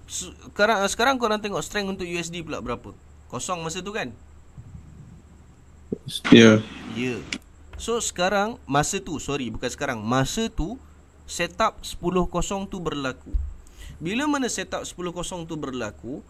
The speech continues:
Speaker 1: jadi saya ambil decision untuk entry. Pasal apa? Saya tengok,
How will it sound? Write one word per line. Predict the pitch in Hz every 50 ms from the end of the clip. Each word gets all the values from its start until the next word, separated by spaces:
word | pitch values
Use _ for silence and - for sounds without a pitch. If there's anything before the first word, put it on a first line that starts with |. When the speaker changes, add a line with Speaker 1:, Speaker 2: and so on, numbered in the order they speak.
| - - - - -
Speaker 1:
jadi | 127 139 214
saya | 240 - 202 160 143 131
ambil | 127 131 131 113
decision | 120 120 120 - 120 - - 190 196
untuk | 185 185 208 233 233
entry. | 254 262 262 220 196 180 180 180 - - - - - - - -
Pasal | 113 117 - 135 120 113
apa? | 104 - - 151 165
Saya | - 135 117
tengok, | 107 110 107 110 123 156 208 -